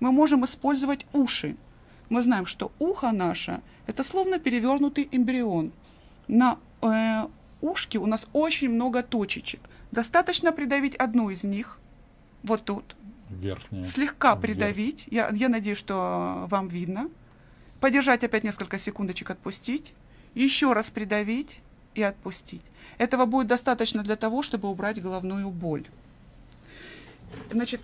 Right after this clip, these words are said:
Speaker 1: э, если у вас давит сердце и вам не хватает дыхания,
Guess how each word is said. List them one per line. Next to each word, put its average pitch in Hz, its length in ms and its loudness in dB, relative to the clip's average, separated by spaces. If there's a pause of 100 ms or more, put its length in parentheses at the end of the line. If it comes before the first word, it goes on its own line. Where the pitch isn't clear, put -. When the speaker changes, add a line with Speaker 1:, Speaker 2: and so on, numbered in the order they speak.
Speaker 1:
э, 208 360 -2
если 294 320 -2
у 262 40 -2
вас 254 180 0
давит 233 300 6
сердце 180 520 0
и 202 240 2
вам 220 280 4
не 233 60 6
хватает 208 440 -2
дыхания, 170 600 0